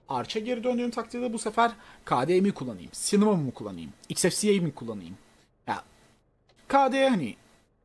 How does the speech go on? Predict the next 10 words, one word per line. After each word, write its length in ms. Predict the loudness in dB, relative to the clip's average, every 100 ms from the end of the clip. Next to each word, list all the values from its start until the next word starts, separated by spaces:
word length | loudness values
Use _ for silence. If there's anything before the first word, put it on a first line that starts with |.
| _ _ 0
alışkın 360 | 0 0 0
olduğum, 360 | 0 -2 -6 -10 -14 _ _ _ _ _
güzel, 380 | -6 -2 -2 -4 -12 _ -4
özelleştirmeye 680 | 0 0 0 -4 -6 -6
müsait 380 | -6 -4 -4 -4
bir 60 | -8
masaüstü 400 | -10 -12 -12 -12
ortamı 280 | -6 0
ve 100 | 2
hani 220 | 2 0